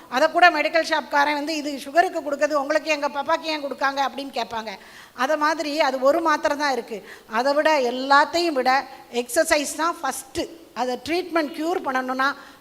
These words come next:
வெயிட்டை குறைக்கணும். கண்டிப்பா வெயிட்டை குறைக்கணும். எக்ஸர்சைஸ், டயட், அப்புறம் தான் ட்ரக்ஸ்.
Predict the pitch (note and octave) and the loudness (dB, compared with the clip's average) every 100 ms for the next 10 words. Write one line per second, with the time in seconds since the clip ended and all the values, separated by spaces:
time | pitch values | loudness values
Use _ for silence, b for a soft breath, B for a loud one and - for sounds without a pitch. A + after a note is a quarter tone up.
0 | - C4+ D#4 - F4 C4 B3 B3+ G#3+ - | -2 0 0 2 2 4 0 -2 -10 -10
1 | - C#4 D4+ D#4 E4 D#4+ C#4 C#4 C4+ C4 | -6 -4 -4 2 2 4 0 -2 -2 -2
2 | A#3+ C4 F4 B B B - C4 D4+ E4 | -4 -4 -6 B B B -4 -2 2 2
3 | E4 D#4+ F#4 - - - - G3+ A#3+ C4+ | 4 2 0 -8 -16 -20 -20 -4 0 6
4 | D#4+ F4 - - - G#3+ - - D4 E4+ | 6 4 0 -16 -10 -10 0 0 2 -2
5 | D4 B3 - - | -2 -4 -6 -12